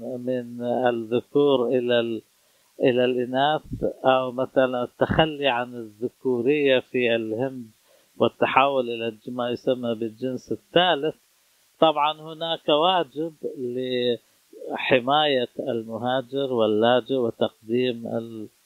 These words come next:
المساعدة والحماية له. طبعا لا نستطيع الانتهاء في خمس دقائق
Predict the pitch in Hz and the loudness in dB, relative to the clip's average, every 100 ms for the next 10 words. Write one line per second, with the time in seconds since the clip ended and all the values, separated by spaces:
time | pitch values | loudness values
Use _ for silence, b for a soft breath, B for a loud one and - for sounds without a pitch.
0 | _ _ _ _ _ - 120 117 - 127 | _ _ _ _ _ -12 -4 -2 4 4
1 | 110 113 107 113 120 117 113 120 117 - | 2 -2 -6 -6 -4 -4 -2 -4 -6 -12
2 | _ - _ _ _ _ _ _ _ 135 | _ -20 _ _ _ _ _ _ _ 2
3 | 123 113 120 127 117 139 139 135 120 - | 2 2 0 -2 0 0 0 -2 -6 -6
4 | 120 147 127 123 120 135 127 123 113 - | -4 0 0 -2 -2 0 0 0 -6 -4
5 | 147 139 110 104 - 120 113 117 | -4 -4 -4 -2 0 0 0 -2